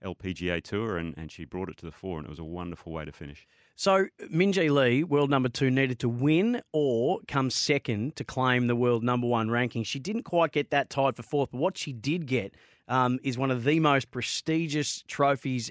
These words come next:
Speaker 2: in golf, and that is the Arnica Major Award. Now,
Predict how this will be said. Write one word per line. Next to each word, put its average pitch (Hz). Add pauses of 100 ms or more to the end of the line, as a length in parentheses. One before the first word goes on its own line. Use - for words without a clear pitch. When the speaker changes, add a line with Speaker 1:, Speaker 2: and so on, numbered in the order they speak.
Speaker 2:
in 127
golf, 123
and 120
that 131
is 123 (220)
the 127
Arnica 147
Major 127
Award. 117
Now, 120